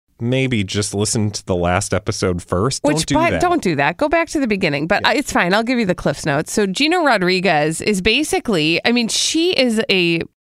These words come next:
Speaker 2: an entrepreneur
Speaker 1: Mm.
Speaker 2: who, uh, took the opportunity to run toward the clients that others might not have seen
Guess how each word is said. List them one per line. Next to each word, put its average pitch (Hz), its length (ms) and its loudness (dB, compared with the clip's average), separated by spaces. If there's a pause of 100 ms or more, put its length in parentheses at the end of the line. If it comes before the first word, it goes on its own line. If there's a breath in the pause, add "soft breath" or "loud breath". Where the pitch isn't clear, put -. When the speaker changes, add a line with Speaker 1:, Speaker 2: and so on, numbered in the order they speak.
(160)
Speaker 2:
an 208 140 2 (540)
entrepreneur 190 840 0
Speaker 1:
Mm. 180 60 -4
Speaker 2:
who, 220 420 2 (100)
uh, 190 320 2
took - 200 -4
the 311 140 2
opportunity 196 840 0 (200)
to 254 320 0
run 262 520 0
toward 254 720 0 (100)
the 226 140 -2
clients 262 540 -2
that 233 160 -2
others 302 360 0
might 208 360 0
not 180 340 0
have 180 200 -4
seen 214 520 0